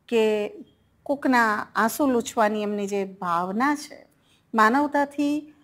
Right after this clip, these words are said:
બધાને પ્રેમ કરવો છે, કોઈના દુઃખ દર્દ દૂર કરવાની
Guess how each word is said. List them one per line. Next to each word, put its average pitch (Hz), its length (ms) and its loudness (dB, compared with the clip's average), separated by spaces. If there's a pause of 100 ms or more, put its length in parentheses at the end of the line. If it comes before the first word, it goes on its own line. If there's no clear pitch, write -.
(200)
બધાને 233 600 4
પ્રેમ 269 440 2
કરવો 269 320 0
છે, 320 120 -8
કોઈના 359 460 -4
દુઃખ 226 260 -4
દર્દ 302 360 4
દૂર 262 320 0
કરવાની 202 600 -4